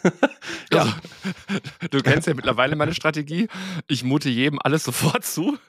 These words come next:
Speaker 2: <laughs> Und wenn er dann bleibt,
Speaker 1: <laughs>
Speaker 2: dann hat's, dann hat's Substanz. Also, so schei-, ich bin kein Fan von Salamitaktik. Also, das habe ich früher mal
Speaker 1: Mhm.
Speaker 2: gemacht und dann hast du die halbe Salami abgeschnitten und dann war die letzte Scheibe doch zu viel. Das ist dann irgendwie scheiße. Also, da,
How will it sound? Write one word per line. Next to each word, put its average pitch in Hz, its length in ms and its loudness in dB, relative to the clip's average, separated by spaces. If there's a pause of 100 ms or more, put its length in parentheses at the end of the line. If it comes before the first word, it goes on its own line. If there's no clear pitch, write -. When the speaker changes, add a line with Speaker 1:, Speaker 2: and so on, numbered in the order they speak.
Speaker 2:
<laughs> 233 520 -4
Und 175 100 4
wenn 170 120 2
er 160 60 0
dann 170 200 0
bleibt, 131 480 2 (180)
Speaker 1:
<laughs> - 200 -20
Speaker 2:
dann 214 240 0
hat's, - 280 -14 (200)
dann 123 140 0
hat's 220 140 -2
Substanz. 113 560 -4 (280)
Also, 139 220 0 (180)
so 131 100 0
schei-, 160 220 0
ich 127 100 -2
bin 131 120 0
kein 190 220 -2
Fan 180 180 0
von 180 140 -2
Salamitaktik. 156 800 -2
Also, 123 200 0 (360)
das 135 240 -2
habe 151 160 2
ich 151 100 0
früher 214 260 4
mal 196 160 4
Speaker 1:
Mhm. - 20 0
Speaker 2:
gemacht 190 360 0
und 143 100 -6
dann 151 260 0 (180)
hast - 180 -2
du 175 40 -8
die 147 120 0
halbe 160 200 2
Salami 139 360 2
abgeschnitten 190 540 -2
und 151 60 -6
dann 139 140 0
war 143 100 2
die 135 80 -4
letzte 147 280 -2
Scheibe 143 260 0
doch 175 160 0
zu - 140 -8
viel. 151 320 2 (360)
Das 143 100 -2
ist - 60 -8
dann 160 80 0
irgendwie 156 180 -2
scheiße. 165 440 -2
Also, 110 180 0
da, 135 280 4